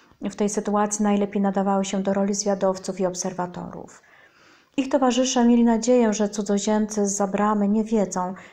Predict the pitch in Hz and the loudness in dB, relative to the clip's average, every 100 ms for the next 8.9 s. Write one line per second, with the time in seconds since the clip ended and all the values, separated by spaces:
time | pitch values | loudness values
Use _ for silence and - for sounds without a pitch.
0 | - 196 208 190 208 196 196 190 202 208 | -6 -4 -2 0 0 2 0 0 0 0
1 | 202 196 196 190 196 202 190 190 190 202 | 0 0 -2 -2 -4 -2 -2 0 0 0
2 | 196 196 190 180 180 185 175 - - - | -2 -4 -6 -6 -6 -8 -8 -10 -12 -16
3 | - - _ _ _ _ _ _ _ _ | -18 -18 _ _ _ _ _ _ _ _
4 | 285 269 262 240 196 196 180 - 180 180 | -4 2 4 4 2 -2 -4 -4 -4 -4
5 | 180 185 185 185 220 - - _ - - | -4 -4 -4 -6 -10 -12 -18 _ -14 -10
6 | 180 180 180 190 180 - 202 196 180 185 | -10 -6 -4 -4 -4 -4 -2 -2 -4 -10
7 | - - 254 269 233 233 233 226 214 214 | -8 0 2 2 0 -2 -2 0 0 -2
8 | 208 208 - 170 156 - 196 - | -4 -8 -8 -10 -10 -14 -12 -12